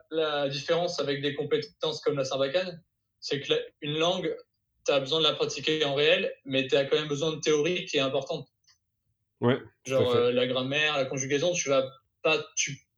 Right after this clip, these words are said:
Speaker 1: ben, tu peux l'apprendre avec quelqu'un qui n'est pas un prof. Mais, euh, y a, tu vois, moi, j'ai appris la langue des signes en formation.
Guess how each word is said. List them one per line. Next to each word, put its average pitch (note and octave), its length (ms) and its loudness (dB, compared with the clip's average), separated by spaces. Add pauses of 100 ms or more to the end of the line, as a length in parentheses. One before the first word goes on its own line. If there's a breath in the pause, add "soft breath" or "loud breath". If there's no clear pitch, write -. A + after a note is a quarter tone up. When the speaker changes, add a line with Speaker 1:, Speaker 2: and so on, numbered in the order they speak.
(300)
Speaker 1:
ben, B2 480 -2
tu C3 140 -4
peux E3+ 100 2
l'apprendre E3+ 240 4
avec E3 120 0
quelqu'un F3 460 2
qui E3 140 -4
n'est D3+ 180 2
pas D#3+ 120 2
un D#3+ 80 -2
prof. F#3+ 260 -2 (1120)
Mais, C3+ 260 2
euh, C3 120 4
y C3+ 100 4
a, C3+ 40 4
tu - 400 -6
vois, E3 120 4
moi, D#3 80 0
j'ai D3 100 4
appris D3 200 0
la D3+ 60 6
langue D3 160 -2
des D3+ 120 0
signes E3 260 0
en C#3 300 0
formation. D3 600 -2